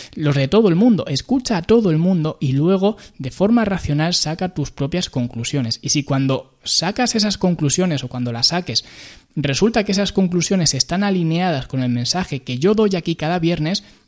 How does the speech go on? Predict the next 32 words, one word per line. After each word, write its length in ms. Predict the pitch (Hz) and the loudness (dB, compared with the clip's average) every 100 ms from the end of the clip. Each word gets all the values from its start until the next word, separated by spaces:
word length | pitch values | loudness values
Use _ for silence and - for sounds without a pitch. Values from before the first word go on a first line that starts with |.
| _ | _
entonces 440 | 131 123 135 165 - | -8 -6 -4 -4 -4
probablemente 560 | 127 123 135 139 165 | -6 -2 0 0 0
la 100 | 160 | -2
academia 380 | 123 117 120 151 | -4 -6 -4 -4
te 100 | 143 | -4
pueda 160 | 123 123 | -4 -4
ayudar, 340 | 110 165 185 | -2 -4 -2
no 120 | 135 | -2
te 80 | 143 | -2
voy 80 | 135 | -4
a 60 | |
decir 220 | 123 123 123 | -4 -8 -8
que 120 | 123 | -4
no, 160 | 175 - - - | -4 -4 -16 -6
pero 180 | 143 131 | -2 0
antes 300 | 180 247 220 | 0 0 -2
piénsalo 640 | - 170 190 208 196 196 | -2 0 2 2 2 2
con 160 | 196 175 | 2 0
la 80 | 143 | 0
cabeza 340 | 143 175 175 | 0 -2 -2
fría 280 | - 151 131 | -4 -4 -4
y 140 | 139 | -6
piensa 480 | 123 147 190 208 226 - - - _ - | -4 -4 -2 -2 -4 -8 -20 -20 _ -6
que 120 | 135 | -4
si 160 | - | -2
tu 100 | 127 | -4
problema 380 | 120 127 180 196 | -4 -2 0 0
es 60 | 135 | -2
la 120 | 120 | -4
pérdida 300 | 165 220 220 | -2 0 2
de 100 | 185 | 2
grasa, 420 | 156 185 - 160 | 0 0 -2 -4